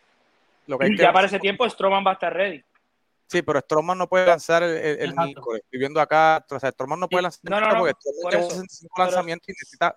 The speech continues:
Speaker 1: descansar obligado cuatro días.
Speaker 2: No, no, por eso, pero tú sales del juego del miércoles y ya
Speaker 1: Oh,
Speaker 2: tienes a Stroman
Speaker 1: te
Speaker 2: ready,
Speaker 1: digo,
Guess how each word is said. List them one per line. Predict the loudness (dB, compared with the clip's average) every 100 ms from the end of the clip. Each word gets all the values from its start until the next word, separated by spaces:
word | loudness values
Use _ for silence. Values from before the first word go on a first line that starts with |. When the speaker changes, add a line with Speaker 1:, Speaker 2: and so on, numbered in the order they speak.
| -4
Speaker 1:
descansar | -4 -4 -2
obligado | -4 -2 -6
cuatro | -2 -4 -2 -8
días. | -6 -8 -10 _ _ _ _
Speaker 2:
No, | -14 -8
no, | -6
por | -4 -6
eso, | -8 -10
pero | -10 -10
tú | -12
sales | -8 -6
del | -6 -8
juego | -6 -8
del | -8
miércoles | -10 -12 -10 -12 -14 _
y | -10
ya | -2 0
Speaker 1:
Oh, |
Speaker 2:
tienes | 0 -6
a |
Stroman | -12 -12 -10
Speaker 1:
te | -6
Speaker 2:
ready, |
Speaker 1:
digo, | -6